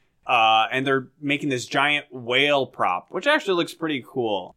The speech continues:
And they have the idea to fill it with both flyers to save the whales, and then they get a,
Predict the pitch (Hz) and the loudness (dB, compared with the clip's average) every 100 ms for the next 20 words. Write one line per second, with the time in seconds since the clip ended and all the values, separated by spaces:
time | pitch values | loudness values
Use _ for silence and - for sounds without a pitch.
0 | 120 117 117 120 135 147 151 139 127 123 | -6 -4 -2 -2 2 0 2 0 0 -2
1 | 131 123 110 101 - 117 104 131 123 120 | 0 2 2 -2 -8 -8 -6 -4 -2 -2
2 | 117 113 113 107 - - 135 131 143 143 | -6 -4 -2 -2 -6 -4 2 2 2 -2
3 | 147 139 - _ 120 - 131 127 123 110 | -8 -12 -20 _ -14 -4 -2 -2 -4 -4
4 | 110 110 107 104 110 107 107 113 101 95 | -2 -2 -2 -8 -12 -8 -8 -4 -2 -2
5 | 92 | -4